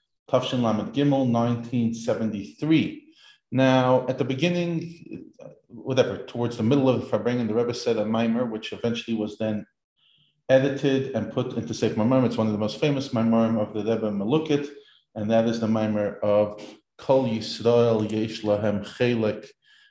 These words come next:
Le'olam Haba. Um, we could start with just getting a quick peek at the mimer.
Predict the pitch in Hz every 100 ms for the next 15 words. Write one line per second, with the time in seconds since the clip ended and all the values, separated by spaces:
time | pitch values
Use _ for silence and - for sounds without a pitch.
0 | _ 113 107 113 113 107 104 98 92 107
1 | 151 160 - - - _ _ - - -
2 | - - 98 95 95 95 95 107 - 101
3 | 95 104 - - 101 101 101 101 - 95
4 | 98 95 - - - - - 104 - 101
5 | 101 92 - - 113 - - - _ _
6 | _ _ _ _ _ - - _ _ _
7 | - 127 - - - 101 143 151 143 135
8 | 131 -